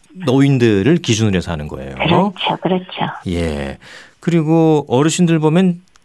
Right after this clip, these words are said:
Speaker 1: 다리가 좀 굽어서, 어, 쉽게 이제 오자형으로 보이는 경우도 있잖아요. 그것도 근육 감소와 관련이 있습니까?
Speaker 2: 관계 있습니다.
Speaker 1: 있어요? 어.
Speaker 2: 전체적으로 근육 퇴화가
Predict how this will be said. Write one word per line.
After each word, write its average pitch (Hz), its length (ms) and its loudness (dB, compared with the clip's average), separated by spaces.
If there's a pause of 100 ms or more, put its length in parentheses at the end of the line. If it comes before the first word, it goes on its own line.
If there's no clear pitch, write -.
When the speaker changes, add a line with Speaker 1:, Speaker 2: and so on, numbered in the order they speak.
(260)
Speaker 1:
다리가 123 360 0
좀 165 200 -2
굽어서, 110 680 -2 (360)
어, 98 180 -6
쉽게 - 220 -6
이제 123 240 -2
오자형으로 147 840 2
보이는 98 300 -2
경우도 90 300 -4
있잖아요. 87 800 -4 (380)
그것도 180 320 0
근육 131 340 0
감소와 98 600 -2
관련이 92 320 -2
있습니까? 95 680 -6
Speaker 2:
관계 233 500 0
있습니다. 196 480 -2
Speaker 1:
있어요? 101 500 0
어. 90 160 -4
Speaker 2:
전체적으로 220 1080 0
근육 226 320 0
퇴화가 269 340 -2